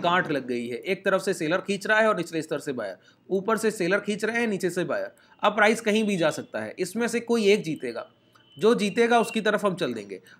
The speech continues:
हाई ब्रेक हो गए तो बायर विन है, लो ब्रेक हो गए तो सेलर विन है। इंस्टीट्यूशनल बायर विन है तो हम लोग बड़े पैसे के पीछे अपना छोटा पैसा लगाएंगे, ट्रेड एग्जीक्यूट करेंगे। इंस्टीट्यूशनल सेलर विन है तो हम लोग बड़े पैसे के पीछे छोटा पैसा लगाएंगे,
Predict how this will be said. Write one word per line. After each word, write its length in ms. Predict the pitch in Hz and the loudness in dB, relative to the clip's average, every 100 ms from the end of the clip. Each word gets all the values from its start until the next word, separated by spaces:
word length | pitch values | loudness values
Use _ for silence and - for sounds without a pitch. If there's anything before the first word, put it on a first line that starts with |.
| - | 2
हाई 200 | 170 220 | 4 4
ब्रेक 240 | 214 226 | 4 2
हो 100 | 214 | 2
गए 120 | 214 220 | 2 2
तो 120 | 214 | 2
बायर 300 | 160 147 202 | 4 4 4
विन 180 | 214 214 | 2 2
है, 200 | 233 247 - _ - | 2 -2 -16 _ 0
लो 160 | 190 | 2
ब्रेक 220 | 214 220 214 | 6 4 4
हो 100 | 202 | 2
गए 120 | 220 | 2
तो 100 | 214 | 2
सेलर 300 | 202 156 120 | 2 0 0
विन 180 | 107 101 | -4 -10
है। 120 | 101 - _ - | -14 -20 _ -4
इंस्टीट्यूशनल 680 | 214 262 262 247 233 247 | 0 0 2 2 2 2
बायर 280 | 220 220 226 | 6 6 6
विन 160 | 220 220 | 2 2
है 100 | 226 | 2
तो 100 | 233 | 4
हम 160 | 202 196 | 2 2
लोग 180 | 220 - 131 | -2 -4 2
बड़े 180 | 190 247 | 6 6
पैसे 280 | 233 202 220 | 4 2 0
के 80 | 214 | -2
पीछे 240 | 190 196 | -4 -2
अपना 180 | 202 202 | -2 -2
छोटा 240 | 185 151 139 | -4 -2 -2
पैसा 240 | 131 135 | -2 -4
लगाएंगे, 420 | 113 95 98 - _ _ _ | -6 -8 -12 -18 _ _ _
ट्रेड 160 | 196 190 | 2 4
एग्जीक्यूट 400 | 160 143 135 120 | 2 0 -4 -4
करेंगे। 300 | 107 101 98 - - - - | -6 -10 -14 -20 -20 -18 -4
इंस्टीट्यूशनल 560 | 208 208 247 247 247 240 | -2 0 0 0 2 0
सेलर 280 | 233 202 220 | 2 2 2
विन 180 | 226 220 | 2 2
है 60 | |
तो 120 | 226 214 | 2 2
हम 160 | 196 | 2
लोग 120 | 220 185 | 2 4
बड़े 140 | 190 | 2
पैसे 240 | 190 175 185 | 2 0 0
के 100 | 185 | 0
पीछे 240 | 180 185 | -2 -4
छोटा 220 | 147 139 | -2 -2
पैसा 220 | 143 151 175 | 0 0 0
लगाएंगे, 400 | 175 196 220 | 2 2 0